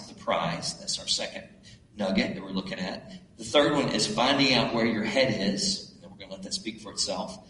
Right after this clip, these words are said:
The next one is learning how to stand firm in your faith. And then finally, learning how to keep the main thing, the main thing in your life. So today we begin, and I'm gonna scratch the surface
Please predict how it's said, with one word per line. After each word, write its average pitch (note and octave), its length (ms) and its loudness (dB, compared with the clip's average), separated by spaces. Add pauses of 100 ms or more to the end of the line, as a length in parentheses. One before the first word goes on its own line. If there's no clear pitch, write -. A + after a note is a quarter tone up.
(180)
The - 60 -12
next - 260 2
one B2 100 0
is G#2+ 180 2
learning G#2+ 240 2
how A#2 80 4
to A2 80 2
stand - 380 2
firm A#2+ 320 0
in G#2+ 80 0
your G2 120 -4
faith. - 800 -2
And B2+ 100 -4
then A#2+ 100 4
finally, C3+ 440 4
learning A2+ 300 6
how B2+ 100 2
to A2 80 2
keep B2 340 2
the A#2 60 -4
main G#2+ 340 2
thing, A2 360 -2
the A2 60 -6
main G2 260 0
thing G2 520 -2 (240)
in G2 120 -2
your F#2+ 140 0
life. G2 340 4
So - 120 -2
today A#2+ 260 0
we - 100 -4
begin, G#2+ 480 2
and G#2 100 -2
I'm G2+ 80 -8
gonna G#2+ 120 -6
scratch - 340 2
the - 80 -4
surface G2 440 -2